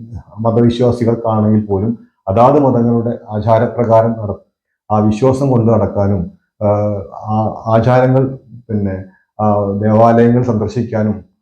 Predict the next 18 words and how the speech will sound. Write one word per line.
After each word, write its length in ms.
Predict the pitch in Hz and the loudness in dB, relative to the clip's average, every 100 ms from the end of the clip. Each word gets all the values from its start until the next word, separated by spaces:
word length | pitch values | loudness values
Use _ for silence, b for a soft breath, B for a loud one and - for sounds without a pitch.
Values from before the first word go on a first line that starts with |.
| _ 110 | _ -2
ആചാരം 300 | 104 107 117 120 | 0 2 4 4
മുന്നോട്ട് 260 | 113 107 107 | 2 -2 0
കൊണ്ടുപോകാനൊക്കെ 640 | 107 120 117 104 101 - 104 - _ | 0 0 0 -2 -6 -10 -12 -14 _
സ-, 200 | - 87 - - | -14 -14 -14 -6
കഴിയുന്ന 320 | 98 110 120 135 | -2 2 4 2
ഒരു 60 | - | 0
സമയമാണ് 480 | 101 101 98 95 104 104 98 | -4 -4 -4 -4 -8 -10 -12
ഈ 60 | 104 107 _ _ _ _ _ _ _ 117 | -12 -12 _ _ _ _ _ _ _ 0
കന്നി 260 | 113 127 143 | 4 4 4
രാശിയിൽ 300 | 113 - 104 101 | 4 2 0 0
വരുന്ന 220 | 98 101 98 | 0 -2 -4
നക്ഷത്രക്കാർക്ക് 640 | - 92 98 98 - _ _ _ 104 | -6 -10 -10 -10 -10 _ _ _ -6
ലഭിക്കാൻ 300 | 92 92 101 98 | -6 -2 0 2
പോകുന്നത്. 380 | 95 95 95 131 - _ | 0 0 -2 -2 -6 _
അപ്പൊ 120 | - 107 | -4 -2
ഏറ്റവും 340 | 101 - 139 143 | -2 0 0 2
നല്ല 220 | 120 110 131 120 | 0 0 0 0
ഗുണഫലങ്ങളായിരിക്കും 840 | 104 98 107 101 101 98 98 95 | -2 -2 -2 -2 -2 -2 -4 -10